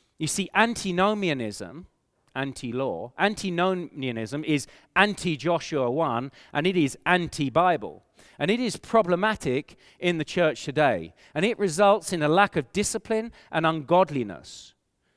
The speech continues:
which is just something to be aware of, even as we urge one another on to become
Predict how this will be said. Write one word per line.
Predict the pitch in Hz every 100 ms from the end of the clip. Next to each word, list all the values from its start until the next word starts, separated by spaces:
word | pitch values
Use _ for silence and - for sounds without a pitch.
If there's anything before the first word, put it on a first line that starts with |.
| _ _ _
which | 139 165
is | 147
just | 226
something | - 233 - 190
to | -
be | 165
aware | 143 151 208 151
of, | 117 135
even | 202 185 185
as | 165
we | 147 147
urge | 185 190 190 160 139
one | 147 139
another | 135 127 135
on | 190 120 110
to | 117
become | 127 - 127 120